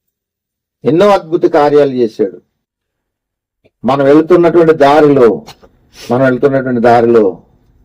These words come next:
ఎన్నో యాక్సిడెంట్లు, కాళ్ళు పోయినోళ్ళు, చేతులు పోయినోళ్ళు. కానీ అదే దారిలో నువ్వు క్షేమంగా వందల సార్లు తిరిగావు. దేవునికి మహిమ కలుగును గాక. అదే దారిలో నువ్వు క్షేమంగా తిరిగావంటే ఎవరు కాపాడారు?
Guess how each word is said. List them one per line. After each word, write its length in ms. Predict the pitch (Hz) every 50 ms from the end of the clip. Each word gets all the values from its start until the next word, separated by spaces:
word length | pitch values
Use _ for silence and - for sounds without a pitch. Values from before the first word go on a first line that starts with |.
| _ _ _ _ _ _ _ _ _ _ _ -
ఎన్నో 420 | 113 123 139 147 156 165 170 165 156
యాక్సిడెంట్లు, 680 | 143 143 139 _ - 131 123 123 120 110 104 95 - - _ _ _ _ _ _ _ _ _ _ _ _ _ _ _ _ _ _ _ _ _ _ _ _ _ _ _ _ _ _ _ _ _ _ _ -
కాళ్ళు 280 | 131 131 139 143 143 139
పోయినోళ్ళు, 480 | 131 135 135 131 127 127 123 120 120
చేతులు 400 | 117 - - 147 147 143 143 135
పోయినోళ్ళు. 560 | 123 123 127 127 123 120 120 120 117 113 110 - _ _ - - _ _ _ _ _ _ _ _ _ _ _ _ _ _ _ _ _ _ _ _ _ _ _ _ _ _ _ _ _ _ _ _ _ _ -
కానీ 160 | - 117 123 127
అదే 300 | 117 120 120 156 160 151
దారిలో 340 | 147 147 143 143 147 143
నువ్వు 200 | 143 139 139 -
క్షేమంగా 560 | - - - 139 135 143 143 147 143 135 139 131
వందల 320 | 127 127 127 139 151 151
సార్లు 360 | 147 - 139 131 131 131 120
తిరిగావు. 320 | 120 110 110 107 101 92 -
దేవునికి 360 | - 131 143 147 143 135 127
మహిమ 320 | 123 127 127 123 120 110
కలుగును 320 | 117 113 113 113 110 107 101
గాక. 180 | 95 87 82 - - - 170 180 185 196 202 202 190 170 _ _ _ _ _ _ _ _ _ _ _ - -
అదే 280 | - 349 440 285 302
దారిలో 320 | 294 302 285 294 294 302 302
నువ్వు 220 | 294 302 294 269
క్షేమంగా 580 | 214 - - 226 226 262 285 311 320 330 330 330
తిరిగావంటే 600 | 320 320 320 330 320 320 320 311 302 285 233 262
ఎవరు 400 | 262 240 226 226 220 233 269 277
కాపాడారు? 760 | 262 262 254 254 254 - 262 254 233 226 190 156 131 113 -